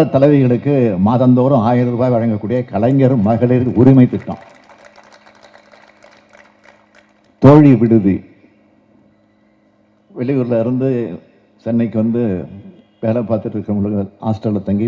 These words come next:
விடுதிகளில் தம்பி தங்கி, தனியாருடைய இல்லங்கள்ல எங்கேயாவது தங்கி வாடகை எடுத்து தங்கிட்டு இருந்தாங்க. அவங்களுக்குன்னு ஒரு பாதுகாப்பா தோழி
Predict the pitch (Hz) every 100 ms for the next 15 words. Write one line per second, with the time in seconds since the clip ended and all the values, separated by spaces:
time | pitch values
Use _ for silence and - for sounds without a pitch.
0 | 107 110 110 101 87 92 98 - 101 104
1 | 107 92 - - _ _ _ _ _ _
2 | _ _ _ _ _ _ _ _ _ _
3 | 117 127 127 110 107 104 104 104 120 107
4 | 98 101 101 98 95 95 98 87 85 -
5 | 107 113 98 92 95 104 107 95 95 82
6 | 92 - _ 98 110 123 120 131 131 110
7 | 87 80 - _ - 95 113 110 110 110
8 | 104 101 113 - - _ _ _ _ _
9 | _ _ _ _ _ - 135 151